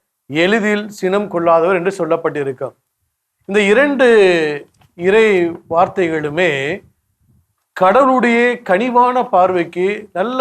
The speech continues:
ஒரு உதாரணமாக சொல்லி காட்டப்பட்டவை. அதிலும் குறிப்பாக புதிய ஏற்பாட்டு நூலிலே ஒரு தவறான வாழ்க்கை வாழ்ந்த பெண்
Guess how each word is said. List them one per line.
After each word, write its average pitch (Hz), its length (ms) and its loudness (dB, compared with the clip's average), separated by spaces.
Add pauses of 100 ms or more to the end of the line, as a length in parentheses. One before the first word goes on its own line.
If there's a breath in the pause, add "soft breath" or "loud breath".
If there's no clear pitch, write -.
ஒரு 170 440 0
உதாரணமாக 185 600 0
சொல்லி 180 280 -6
காட்டப்பட்டவை. 147 640 -6 (840)
அதிலும் 214 360 2
குறிப்பாக 185 540 2 (800)
புதிய 214 220 2 (140)
ஏற்பாட்டு 190 380 2
நூலிலே 175 460 2 (540)
ஒரு 202 220 4
தவறான 220 520 4
வாழ்க்கை 208 440 2
வாழ்ந்த 185 360 2
பெண் 170 320 0